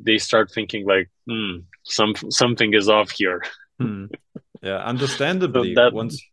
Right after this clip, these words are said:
Speaker 2: yeah.
Speaker 1: Yeah, so that happens, uh, but it seems that with, with more and more farmers getting on board,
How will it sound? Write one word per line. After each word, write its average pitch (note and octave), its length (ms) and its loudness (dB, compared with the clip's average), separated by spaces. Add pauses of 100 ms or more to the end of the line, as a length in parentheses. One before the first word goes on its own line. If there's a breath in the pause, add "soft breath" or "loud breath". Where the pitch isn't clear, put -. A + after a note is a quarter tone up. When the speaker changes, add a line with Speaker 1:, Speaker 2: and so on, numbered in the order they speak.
(160)
Speaker 2:
yeah. G2+ 160 -8 (1700)
Speaker 1:
Yeah, E3 200 2
so C#3+ 120 -8
that D#3 240 0 (140)
happens, C4+ 560 2
uh, C#3 540 8
but C3+ 520 4
it C3 160 -8
seems C#3 240 -6
that A#2+ 320 4
with, A2+ 240 4 (220)
with A#2 180 -2
more C3 280 6
and A#2+ 140 2
more A#2 240 4
farmers A#2 480 0
getting A2+ 280 0
on F#2+ 180 -8
board, G3 300 2